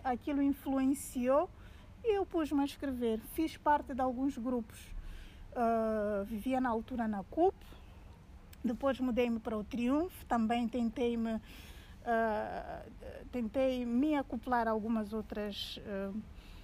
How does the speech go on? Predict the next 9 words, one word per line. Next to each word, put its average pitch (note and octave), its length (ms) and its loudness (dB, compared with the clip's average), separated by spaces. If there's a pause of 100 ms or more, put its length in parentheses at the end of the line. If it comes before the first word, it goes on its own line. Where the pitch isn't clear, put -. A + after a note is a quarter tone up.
(360)
bandas C#4 540 4
de G#3+ 80 0
música, C4 460 2
grupos A#3+ 320 -2
de A3+ 100 -2
música, D4 640 0 (800)
e B3+ 100 6
mais C4+ 280 4
tarde, B3+ 500 2